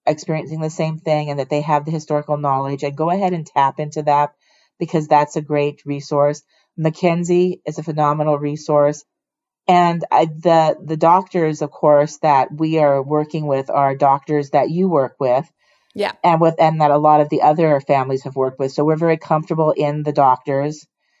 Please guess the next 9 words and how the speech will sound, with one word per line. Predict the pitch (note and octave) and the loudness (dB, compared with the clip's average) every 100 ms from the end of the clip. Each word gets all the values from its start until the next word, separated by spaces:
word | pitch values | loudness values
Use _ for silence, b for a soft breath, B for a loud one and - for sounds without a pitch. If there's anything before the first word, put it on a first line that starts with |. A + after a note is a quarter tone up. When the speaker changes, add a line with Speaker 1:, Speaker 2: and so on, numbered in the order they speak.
| _ - | _ -10
Speaker 1:
We're | D#3+ | -8
comfortable | D#3+ D#3 D#3 D#3+ D#3 | -2 -2 -2 -2 0
in | D3+ D3 D3 | 0 -2 0
their, | D3 C#3+ C#3 - - | 0 2 0 -2 -6
in | C#3+ C#3+ | -6 -4
their | C#3+ C3+ | -4 -4
familiarity | C3+ D3+ D3+ D3+ C#3+ C3 C3 C3+ D3+ D#3+ _ _ _ | -6 -4 -2 0 -2 -2 -6 -6 -6 -8 _ _ _
of | D3+ D3 C#3+ C#3+ _ _ _ | 2 2 2 -8 _ _ _
the, | D3 D3 | -4 -4